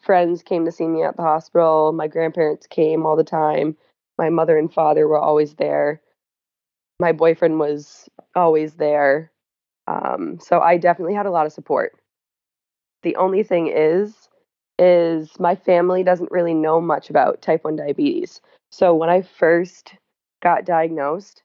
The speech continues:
we were all on the internet on Google searching, "What is type one diabetes? What can we do to, um, do anything that helps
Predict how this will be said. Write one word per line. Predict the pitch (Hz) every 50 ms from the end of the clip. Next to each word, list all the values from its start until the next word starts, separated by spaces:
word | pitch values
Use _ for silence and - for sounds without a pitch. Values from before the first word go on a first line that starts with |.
| _ _ _ _ _ -
we | 190 208
were | 196 180 180 - -
all | - 175 165 170 175 175 180 185 - -
on | - 175 175 180
the | 170 -
internet | 139 160 156 156 160 165 - -
on | - 160 156 160
Google | 151 165 160 151 156 165 170 170
searching, | - - - 165 165 - 170 165 160 156 156 151 156 160 - _ _ _ _ _ _ _ _
"What | - 165 180 185 185 185
is | 185 170 175 -
type | - 180 180
one | 175 165
diabetes? | 180 175 165 160 156 156 160 156 151 147 147 143 139 - _ _ _ _ _ _
What | - 202 185 -
can | - - 214
we | 190 185 190
do | 160 175 185 180 170 170 170 165 165 165 165 165 _
to, | - - 170 160 160 160 156 156 156 156 156 160 151 - _ _ _ _ _ _ _
um, | - 160 156 - 147 143 - - 147 151 165 160 _ _ _ _ _ _ -
do | 160 214 185
anything | 175 170 170 - 175
that | 170 165 -
helps | 175 180 175 165 170 - _